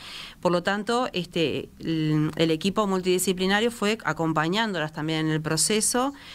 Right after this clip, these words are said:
Nosotros fuimos ap-, apoyándolas, obviamente, en muchos de los aspectos, desde lo económico,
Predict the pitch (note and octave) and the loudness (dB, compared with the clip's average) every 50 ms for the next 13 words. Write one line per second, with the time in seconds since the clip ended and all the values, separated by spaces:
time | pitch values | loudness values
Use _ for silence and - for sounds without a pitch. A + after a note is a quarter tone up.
0 | - - - F3 F#3 F3 E3+ E3 - F3+ F3 F3+ F3 - - E3 D#3+ D#3+ D#3+ E3 | -20 -6 0 2 4 4 4 2 0 -2 -2 -2 -4 -2 -2 0 0 0 0 -2
1 | D3 D3 - - D3 - - C#3 - D3 D3+ - E3 E3 D#3+ D3 D3 D3+ F3 F#3 | -4 -4 -6 -8 -6 -4 -4 -2 -2 0 2 2 2 2 2 0 0 -2 -2 -4
2 | - - - - - - - D3+ C#3+ C#3+ D3 D3+ D#3 D#3 D3 D3 D3+ D#3+ E3 D#3+ | -6 -10 -14 -20 -12 -8 -6 -2 0 0 0 0 0 0 2 2 2 2 2 2
3 | F3 D3+ C#3+ C#3 C#3 C#3 C3+ - F3 F3+ F3+ F3 - G3+ G#3 E3+ D3+ D3 D3 C#3 | 0 0 0 0 0 -2 -2 0 0 0 0 -2 -2 -2 0 0 0 0 0 0
4 | C#3+ C#3+ C#3 C#3 D3+ D#3+ F3 F#3 F#3+ G3 F#3+ - G#3+ A3 A#3+ | 0 0 0 2 2 2 2 2 0 -2 -2 -2 -2 -2 -2